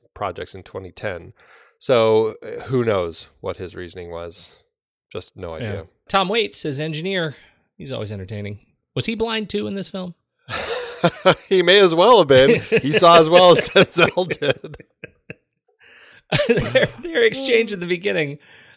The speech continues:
Speaker 2: uh, that again is gonna be chalked up to Denzel couldn't be blind.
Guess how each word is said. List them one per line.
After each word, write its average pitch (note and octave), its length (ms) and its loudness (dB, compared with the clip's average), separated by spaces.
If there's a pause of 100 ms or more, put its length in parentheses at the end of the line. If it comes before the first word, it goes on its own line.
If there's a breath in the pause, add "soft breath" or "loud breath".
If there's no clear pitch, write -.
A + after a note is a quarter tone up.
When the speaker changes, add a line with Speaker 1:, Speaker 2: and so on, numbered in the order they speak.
Speaker 2:
uh, C#3+ 520 -2
that C3+ 280 -4
again D#3 460 -4
is C3 200 -6
gonna C3 200 -2
be C3 140 -8
chalked C3+ 340 -8
up C#3+ 160 -6
to C#3+ 300 -4
Denzel D3 360 -2
couldn't C3 260 -6
be B2 100 -6
blind. G2+ 400 -8